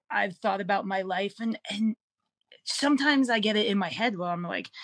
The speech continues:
"Yeah, nobody knows who I am, nobody cares, nobody remembers, blah, blah, blah." And then I'll meet someone, they'll be like,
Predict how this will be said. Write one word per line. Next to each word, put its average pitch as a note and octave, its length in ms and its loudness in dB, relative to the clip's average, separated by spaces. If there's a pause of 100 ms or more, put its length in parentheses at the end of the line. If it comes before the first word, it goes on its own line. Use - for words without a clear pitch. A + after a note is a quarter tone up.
(160)
"Yeah, F#3 200 0
nobody A3 340 4
knows F3 280 0
who E3 140 -4
I D#3+ 100 -2
am, A3 320 4
nobody E3 240 -4
cares, F#3+ 520 0
nobody E3 260 -4
remembers, G3+ 600 2
blah, F3+ 140 -2
blah, F3 120 -2
blah." E3+ 120 -2 (320)
And A#3 100 6
then D4 140 8
I'll C4 80 6
meet D#4 240 2
someone, C4 340 2
they'll G#3 100 0
be G#3 120 0
like, F#3 160 -4